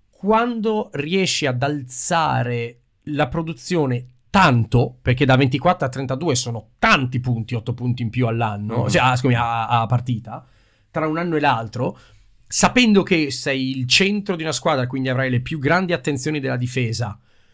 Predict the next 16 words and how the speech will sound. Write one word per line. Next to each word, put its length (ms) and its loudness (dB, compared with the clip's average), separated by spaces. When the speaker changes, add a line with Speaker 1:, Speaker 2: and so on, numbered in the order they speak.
Speaker 1:
cosa 340 -2
che 140 0
vale 280 4
anche 240 -2
per 160 0
Markkanen, 580 0
ma 240 2
non 560 4
in 80 2
maniera 400 0
così 460 0
evidente 580 2
come 280 2
per 160 2
Shai. 440 -2
Quando, 800 4